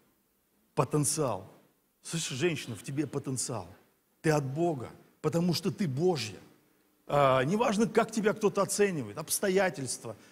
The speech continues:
еще что-то, мысли, внутренний диалог даже твой. Ты, может быть, себя внутри уже приговорила. Бог говорит: «Нет, нет, нет, ты на девять коров». Аминь.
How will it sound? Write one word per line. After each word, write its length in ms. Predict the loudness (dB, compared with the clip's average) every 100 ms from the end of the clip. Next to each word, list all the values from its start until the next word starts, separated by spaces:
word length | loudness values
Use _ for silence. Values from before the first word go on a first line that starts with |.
| _
еще 300 | -2 2 2
что-то, 300 | 2 0 0
мысли, 440 | 4 6 4 0 -4
внутренний 600 | -2 -2 2 2 2 2
диалог 480 | 4 4 6 4
даже 260 | 4 4 2
твой. 380 | -2 0 0 -2 -10 -18 -4
Ты, 100 | 0
может 200 | 2 2
быть, 140 | 2
себя 460 | 2 2 6 8 8
внутри 440 | 6 0 4 4
уже 300 | 4 2 0
приговорила. 880 | 0 0 2 6 6 4 2 2 0 -6 -20 _
Бог 140 | -2 2
говорит: 200 | 0 0
«Нет, 220 | -2 0
нет, 120 | -2
нет, 220 | -4 -6 -8 -20 _ _
ты 140 | -8 -4
на 140 | -4
девять 420 | -4 -6 -6 -10
коров». 160 | -18 -20 -20 _ _ _ _ _ _ _ _ _ _ _ _ _ _
Аминь. 320 | -12 -6 -6